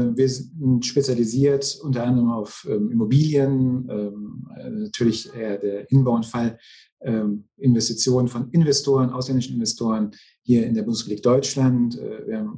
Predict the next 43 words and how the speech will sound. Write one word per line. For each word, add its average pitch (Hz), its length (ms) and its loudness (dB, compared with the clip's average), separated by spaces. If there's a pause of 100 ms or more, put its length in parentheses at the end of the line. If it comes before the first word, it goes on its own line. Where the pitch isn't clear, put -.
(140)
relativ 110 300 -2
vermögende 120 800 2
Investoren, 117 640 2
die 110 100 -2
wir 104 380 2
begleiten 110 540 0
und 104 80 -6
betreuen. 127 520 2 (560)
Ähm, 120 180 4
auf 117 140 -8
der 117 120 0
einen 143 220 4
Seite 135 360 2
natürlich 120 500 -6 (160)
aber 110 240 -4
auch, 120 240 -4 (120)
und 107 120 -2
das 104 120 -2
ist - 100 -6
der 104 80 -2
Kontakt 117 340 -4
dann 104 140 -2
auch, - 100 -12
den 104 160 -4
wir 101 60 -2
dann 101 420 -8
zu - 140 -2
Max 131 240 2
haben, 131 320 2 (320)
äh, 113 240 -2
wir 107 120 -2
begleiten 110 680 2
auch, 107 460 -6
äh, 95 160 -4 (580)
dann 107 240 0
Mandanten 117 720 2
in 143 180 4
die 139 160 0
U 139 140 4
S 135 260 2
A, 139 460 -2
also, 104 320 0 (380)
äh, 101 200 -2